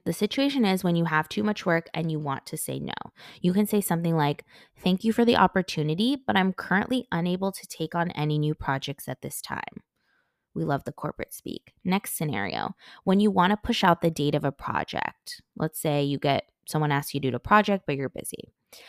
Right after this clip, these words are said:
"I understand the importance of this task, but I don't have the time or capacity right now.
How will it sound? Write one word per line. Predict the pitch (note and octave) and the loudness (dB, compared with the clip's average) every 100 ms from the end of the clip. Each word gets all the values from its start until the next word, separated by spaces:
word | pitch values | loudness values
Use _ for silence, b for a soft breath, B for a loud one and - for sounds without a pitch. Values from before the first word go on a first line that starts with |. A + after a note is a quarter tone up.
| B B B | B B B
"I | - F#3+ | 2 4
understand | G3 A#3 - G#3+ G3+ | 4 2 2 2 4
the | G3 | 2
importance | F#3 - A2+ E3 E3+ | 0 0 -2 -2 -4
of | D#3+ | -4
this | D3 - | -4 -6
task, | - C3 D3 A3 - - | -6 -2 0 -2 -4 -6
but | F#3 - | -4 0
I | E3+ | 2
don't | G3+ A3+ | 4 2
have | G3 F#3+ | 0 0
the | F#3 | -4
time | - D3+ D3 F3 | -6 -4 -2 -2
or | - F#3+ | 0 0
capacity | - - - D3+ D3+ - D3+ | 0 -6 0 2 0 -4 -4
right | C#3 B2 | -2 -4
now. | - - | -4 -6